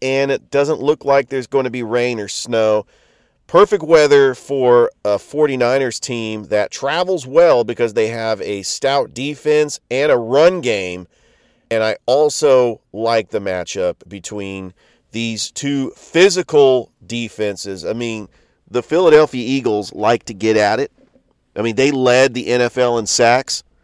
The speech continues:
and the forty-niners had playmakers as well on defense.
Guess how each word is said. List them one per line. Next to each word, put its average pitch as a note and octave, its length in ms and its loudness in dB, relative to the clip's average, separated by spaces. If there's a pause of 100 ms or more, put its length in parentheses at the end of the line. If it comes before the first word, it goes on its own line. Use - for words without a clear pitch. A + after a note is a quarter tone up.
(480)
and A#2+ 120 -2
the A#2 60 0
forty-niners B2+ 680 2
had A#2+ 440 0 (380)
playmakers C3+ 720 2
as G2+ 240 0
well A2+ 500 8 (160)
on A2 260 0
defense. G#2+ 640 -4